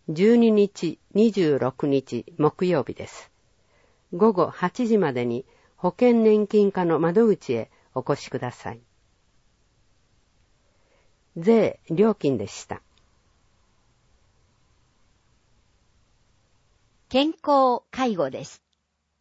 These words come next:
Speaker 2: 休日や夜間に利用できる病院のご案内です。まず、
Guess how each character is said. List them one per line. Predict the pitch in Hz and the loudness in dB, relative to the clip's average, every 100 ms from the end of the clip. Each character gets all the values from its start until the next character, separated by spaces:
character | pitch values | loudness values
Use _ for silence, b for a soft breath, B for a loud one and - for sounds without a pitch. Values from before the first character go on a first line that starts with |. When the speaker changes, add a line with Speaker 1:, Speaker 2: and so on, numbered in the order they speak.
| _ _ _ _ _ _ _ _ _ _ _ _ _ _ _ | _ _ _ _ _ _ _ _ _ _ _ _ _ _ _
Speaker 2:
休 | - 339 | 0 0
日 | 339 330 - 294 | 2 -2 -4 -4
や | 269 | -2
夜 | 277 302 | -2 -4
間 | 277 226 | -4 -4
に | 180 165 | -4 -2
利 | 175 | 0
用 | 214 220 | 0 0
で | 214 208 | -4 -6
き | 208 | -6
る | 180 135 | -6 -2
病 | 196 262 285 | 0 2 0
院 | 262 | -2
の | 247 | -4
ご | 214 208 | -2 -2
案 | 202 | -2
内 | 190 175 156 | -6 -8 -8
で | 170 | -12
す。 | - _ _ _ _ _ _ _ _ _ _ _ _ _ _ _ - | -14 _ _ _ _ _ _ _ _ _ _ _ _ _ _ _ -4
ま | 285 | -2
ず、 | 277 196 | 0 -2